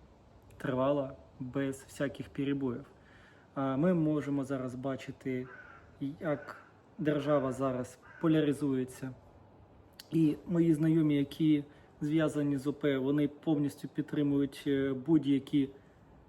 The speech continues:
а, теми, пов'язані з Зеленським, що це треба зробити. Але ми поважаємо будь-яку вашу думку. Але, люди, тримайтеся. І на фоні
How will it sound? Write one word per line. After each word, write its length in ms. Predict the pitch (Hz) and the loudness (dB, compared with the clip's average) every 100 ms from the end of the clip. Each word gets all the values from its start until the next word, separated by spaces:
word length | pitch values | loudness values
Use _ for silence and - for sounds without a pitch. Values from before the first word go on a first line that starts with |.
| - - - - - - - | -20 -20 -20 -20 -20 -20 -10
а, 600 | 147 143 143 143 139 139 143 | -4 -2 0 0 -2 -4 -2
теми, 240 | 170 151 | 0 0
пов'язані 520 | 143 143 147 135 143 135 | -2 -2 -2 -2 -2 -2
з 40 | |
Зеленським, 720 | 139 139 131 - - 135 131 147 | -2 -2 -4 -8 -8 -6 -6 -10
що 400 | - - 143 131 - | -14 -4 -2 -2 -6
це 200 | - 147 | -4 -4
треба 360 | - 135 131 135 | -4 -4 -4 -4
зробити. 560 | 131 135 156 202 208 196 - - - - - - - | -4 -2 -2 -2 -8 -10 -14 -20 -20 -20 -20 -16 -6
Але 400 | 143 156 143 147 | -2 2 4 4
ми 200 | 147 156 | 4 2
поважаємо 840 | 151 143 139 131 143 135 135 139 | 2 -2 -2 -2 -2 0 2 0
будь-яку 600 | 127 143 143 120 127 - 127 | 0 2 2 0 -8 -6 -6
вашу 320 | 123 123 139 | -4 -4 -4
думку. 520 | 127 175 220 - 220 - - - - - - | 0 0 0 -4 -8 -10 -20 -20 -20 -20 -10
Але, 320 | - 139 131 127 - | -2 0 0 -4 -2
люди, 360 | 135 147 143 127 | 2 4 2 -2
тримайтеся. 640 | - 143 135 - 127 - - | -4 -2 -2 -4 -10 -12 -4
І 480 | 165 156 139 135 131 131 - | 0 2 2 0 -2 -4 -6
на 360 | 165 147 143 139 | -2 0 0 -2
фоні 480 | - 156 147 131 | -2 0 0 0